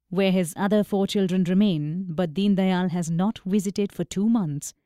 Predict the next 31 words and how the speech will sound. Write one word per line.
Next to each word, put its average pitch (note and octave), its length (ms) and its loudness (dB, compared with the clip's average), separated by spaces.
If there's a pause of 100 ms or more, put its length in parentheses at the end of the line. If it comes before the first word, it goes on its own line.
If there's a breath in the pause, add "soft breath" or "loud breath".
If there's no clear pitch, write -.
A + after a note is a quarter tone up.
(260)
for F#3 200 -2
fear G3 360 2
of G3 200 -4
passing G3+ 400 0
the F#3 180 0
virus F#3 280 -2
on E3 200 0
to E3+ 140 -2
others. D3 360 -6 (1300)
The A3+ 100 2
crematorium C4 680 4 (120)
has G#3+ 140 0
become G3 360 0
so A3 280 -2
busy F3 520 -2 (520)
that F#3 220 -2
Deen A3+ 220 4
Dayal A#3+ 320 2
says F#3+ 340 -2 (240)
he G#3 180 4
no G#3 140 6
longer C#4 340 4
waits G#3 380 0
for A3 120 -2
the G3+ 140 2
municipal A#3+ 460 2
cleaner G3 460 2
to F3 180 -2
arrive E3+ 320 0
each D3+ 220 -6
morning. F3+ 420 0